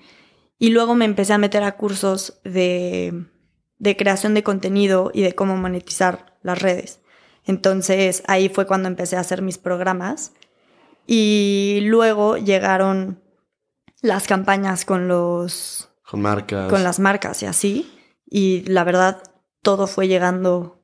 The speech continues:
Speaker 1: como a su momento.
Speaker 2: ¿Neta? ¿Y qué? Y ahorita, ¿qué es lo que, de las tres cosas que tienes, qué es lo que más te genera?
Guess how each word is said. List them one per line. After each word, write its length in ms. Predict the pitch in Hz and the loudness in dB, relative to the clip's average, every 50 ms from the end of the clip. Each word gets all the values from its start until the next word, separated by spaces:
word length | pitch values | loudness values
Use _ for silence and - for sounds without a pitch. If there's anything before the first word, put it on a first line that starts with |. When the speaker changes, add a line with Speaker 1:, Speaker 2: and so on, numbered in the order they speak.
| _ | _
Speaker 1:
como 420 | - 185 175 175 170 180 92 90 - - - | -10 -8 -8 -6 -6 -6 -6 -6 -8 -10 -8
a 160 | - - 170 | -4 -2 -2
su 140 | - - 185 | -2 -2 -2
momento. 460 | 180 180 180 185 190 190 185 - - - _ _ _ _ - | -2 -2 -2 -2 -2 -4 -4 -8 -14 -20 _ _ _ _ -2
Speaker 2:
¿Neta? 420 | 110 110 107 - 113 120 131 - - | -2 -2 0 2 0 0 0 -2 -4
¿Y 100 | 107 107 | -4 -2
qué? 180 | - 120 123 | 2 2 2
Y 440 | 117 - - 104 104 104 98 85 - - - - - - - _ _ - | 2 2 0 0 0 0 0 -2 -4 -10 -16 -18 -20 -20 -20 _ _ -4
ahorita, 540 | - 101 107 113 117 117 - 123 127 123 - | 0 2 2 2 2 2 2 2 2 0 0
¿qué 80 | 113 | -2
es 80 | 110 104 | 0 2
lo 120 | 104 95 | 0 0
que, 280 | 82 101 87 - - - - - - | 0 -2 -4 -6 -8 -14 -20 -20 -4
de 160 | - 95 95 | 0 0 2
las 340 | 95 92 92 92 90 92 - | 2 2 2 2 2 0 2
tres 180 | 120 117 117 | 2 2 2
cosas 200 | - 123 113 104 | 2 0 0 0
que 80 | - - | -2 -2
tienes, 220 | - 104 107 104 | 0 2 2 2
qué 80 | - 107 | 2 0
es 20 | 101 | -2
lo 60 | 101 | 0
que 80 | - 90 | -2 -2
más 180 | 92 92 92 | -2 -2 -4
te 60 | - | -6
genera? 320 | - - - - - - | -10 -12 -12 -12 -14 -14